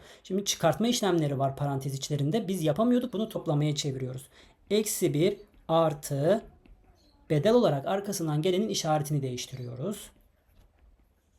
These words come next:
Bölü. Eksi dördü aynen yazdım.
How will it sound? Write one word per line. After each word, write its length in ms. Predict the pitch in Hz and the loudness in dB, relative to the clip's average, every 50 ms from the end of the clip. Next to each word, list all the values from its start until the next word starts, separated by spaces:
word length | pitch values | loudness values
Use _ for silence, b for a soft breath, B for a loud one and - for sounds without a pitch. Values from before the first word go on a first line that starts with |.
| _ - - _ _ _ b b b b b b b - 147 | _ -20 -20 _ _ _ b b b b b b b -12 -10
Bölü. 580 | 143 139 151 165 170 147 139 135 160 196 214 - - - _ _ _ - b b b b b b b b b b b b - | -4 2 4 4 4 4 4 2 2 2 0 -2 -10 -20 _ _ _ -20 b b b b b b b b b b b b 0
Eksi 300 | 220 240 - - 233 196 | 0 0 0 0 2 4
dördü 220 | 208 202 185 175 | 4 4 4 4
aynen 300 | 160 165 156 156 147 139 | 2 2 2 2 2 0
yazdım. 640 | 135 131 135 135 165 190 190 196 220 233 240 247 | 0 0 2 2 2 2 2 2 2 2 2 2